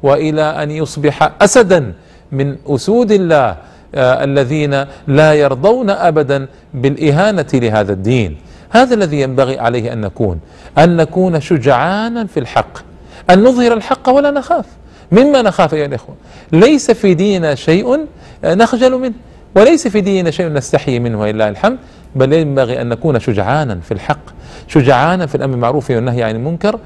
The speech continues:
أقوياء في هذا. وذلك أن النبي صلى الله تعالى عليه وسلم يقول في حديث واضح صريح: "من رأى منكم منكرا فليغيره بيده،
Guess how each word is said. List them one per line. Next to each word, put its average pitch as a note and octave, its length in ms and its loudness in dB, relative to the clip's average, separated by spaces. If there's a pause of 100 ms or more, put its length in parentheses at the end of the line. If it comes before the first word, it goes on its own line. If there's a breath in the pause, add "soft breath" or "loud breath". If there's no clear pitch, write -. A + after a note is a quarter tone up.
(360 loud breath)
أقوياء C#3 840 2
في A#2 320 -4
هذا. G2 680 -4 (280 loud breath)
وذلك D3 580 2 (360 loud breath)
أن G3 120 6
النبي C3 440 0
صلى C#3 280 0
الله B2+ 340 0
تعالى B2 380 0
عليه B2 300 -4
وسلم D#3 460 -4
يقول F3+ 560 0 (260 loud breath)
في B3 140 2
حديث F3 380 2
واضح D3 800 0
صريح: F3 520 0 (380 loud breath)
"من B3+ 80 6
رأى E3 320 4
منكم A#2+ 360 -4
منكرا A2+ 360 -6 (380 loud breath)
فليغيره F#3 800 2
بيده، A#3+ 440 0